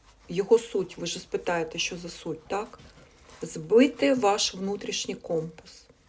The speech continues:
Водночас збити вашу інтуїцію. І посійте хаос у думках, можливо, в стосунках.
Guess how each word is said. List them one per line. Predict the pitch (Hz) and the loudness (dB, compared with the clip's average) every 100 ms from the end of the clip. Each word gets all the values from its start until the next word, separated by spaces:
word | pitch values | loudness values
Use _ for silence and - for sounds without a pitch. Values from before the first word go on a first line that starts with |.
| _ _ _ _ - _ _ _ - - - - | _ _ _ _ -20 _ _ _ -20 -20 -6 -2
Водночас | 185 202 208 262 269 254 | 4 6 6 8 8 6
збити | 170 220 233 226 | 6 6 8 4
вашу | 202 196 - - | 2 0 0 -2
інтуїцію. | - 208 202 202 202 190 175 - - 196 208 - _ _ _ _ _ _ _ _ - - - - - - | -4 -10 -8 -8 -6 -6 -8 -12 -8 -8 -10 -18 _ _ _ _ _ _ _ _ -18 -16 -16 -18 -12 0
І | 240 226 208 | 2 2 0
посійте | 214 208 - 269 254 | -2 0 4 6 6
хаос | 226 - 185 185 190 - - _ | 2 2 4 4 0 -10 -16 _
у | 202 196 196 190 180 170 160 | 2 4 6 6 4 0 -2
думках, | 160 214 214 - 156 170 - - _ _ _ _ | -2 -2 -2 -2 -2 -2 -8 -20 _ _ _ _
можливо, | 175 190 208 190 | -6 2 4 4
в | |
стосунках. | - - 220 - 180 160 156 - 170 - | -2 -6 -6 -6 -6 -6 -8 -12 -14 -18